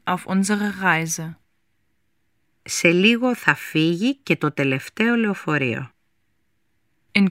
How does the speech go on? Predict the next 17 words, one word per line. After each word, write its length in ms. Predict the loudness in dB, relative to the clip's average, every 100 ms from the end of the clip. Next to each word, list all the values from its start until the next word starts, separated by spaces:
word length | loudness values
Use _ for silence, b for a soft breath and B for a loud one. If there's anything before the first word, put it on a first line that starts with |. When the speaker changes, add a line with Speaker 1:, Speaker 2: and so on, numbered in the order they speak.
| 2
Speaker 1:
Kürze 540 | 4 4 2 0 0
wird 340 | -2 0 0 0
auch 180 | -2 -2
der 160 | -2
letzte 420 | 0 -2 -4 -2
Bus 360 | -2 0 -4 -4 -2
abfahren. 760 | -2 -4 -6 -6 -6 -8 -12 _ _ _ _ _ _ _ _ _ _ _ _
Speaker 2:
Δεν 280 | 2 4 6
πρέπει 360 | 6 4 2 0
να 120 | -2
φύγετε 460 | 0 -2 -2 -4
τώρα. 500 | -4 -4 -2 -2 -4 _ _ _ _ _ _ _ _ _ _ _ _ 0
Speaker 1:
Sie 180 | 4
müssen 400 | 6 6 4 2
jetzt 280 | 4 2 -2
nicht 280 | -4 -4 0
wegfahren. 760 | 0 0 -6 -6 -6 -6 -10